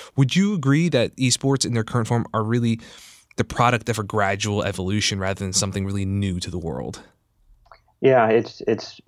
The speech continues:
Speaker 2: it's, you can trace it all the way back to the nineteen seventies with, uh, small tournaments and arcade competitions, and it gradually, with the faster internet speeds, it started coming on.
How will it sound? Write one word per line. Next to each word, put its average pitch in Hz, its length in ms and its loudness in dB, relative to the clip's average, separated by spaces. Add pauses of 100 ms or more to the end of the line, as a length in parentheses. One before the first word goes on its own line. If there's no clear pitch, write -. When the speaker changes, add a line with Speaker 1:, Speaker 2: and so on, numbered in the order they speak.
(100)
Speaker 2:
it's, 113 260 0
you 123 160 4
can 120 100 2
trace 135 320 4
it 113 60 2
all 113 140 4
the 113 80 4
way 104 40 2
back 110 280 4
to 113 80 -6
the 101 240 -2 (120)
nineteen 110 440 0
seventies 110 580 2 (320)
with, 107 300 2
uh, 110 400 6 (460)
small 117 360 2
tournaments 113 560 2
and 101 240 0
arcade 110 500 2
competitions, 110 800 2
and 107 140 4
it 101 100 0
gradually, 110 520 4
with 107 180 4
the 101 220 2 (480)
faster 123 340 6
internet 117 400 2
speeds, 110 480 4
it - 80 -8
started 107 320 4
coming 110 260 2
on. 107 400 2